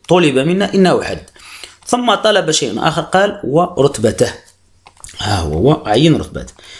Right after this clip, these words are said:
تعيين، تعيين رت-، رتبته.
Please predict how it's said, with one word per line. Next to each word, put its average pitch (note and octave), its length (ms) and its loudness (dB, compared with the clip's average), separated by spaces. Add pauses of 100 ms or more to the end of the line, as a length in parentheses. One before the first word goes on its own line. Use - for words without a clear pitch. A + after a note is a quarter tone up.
(220)
تعيين، C3+ 880 4 (1600)
تعيين B2 760 2 (140)
رت-، D3+ 560 0 (1300)
رتبته. C#3+ 800 0